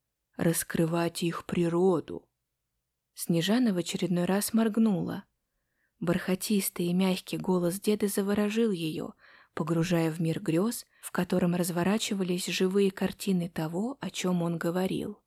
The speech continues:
Девочка всерьез задумалась над сказанным. Валимир не мешал внучке осмысливать новую информацию. Он никуда не спешил,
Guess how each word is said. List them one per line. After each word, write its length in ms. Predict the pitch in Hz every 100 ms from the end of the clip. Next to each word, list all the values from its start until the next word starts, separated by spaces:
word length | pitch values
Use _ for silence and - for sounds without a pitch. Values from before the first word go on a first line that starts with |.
| _ _ _ _ _ _ _
Девочка 500 | - 214 247 226 -
всерьез 540 | 226 - 202 196 240 240
задумалась 680 | 196 165 175 180 180 185 -
над 180 | 180 -
сказанным. 680 | - 196 175 180 175 208 - _ _ _ _ _ _ _ _ -
Валимир 520 | 180 180 190 214 214
не 120 | 208
мешал 400 | 220 - 233 190
внучке 520 | 175 185 247 - 202
осмысливать 680 | 180 - 196 - 214 196 -
новую 420 | 180 175 170 -
информацию. 880 | 185 - 208 196 165 - - - - _ _ _ _ _ _
Он 160 | 190 185
никуда 400 | 185 - 196 226
не 120 | 240
спешил, 640 | - 254 254 - 202 170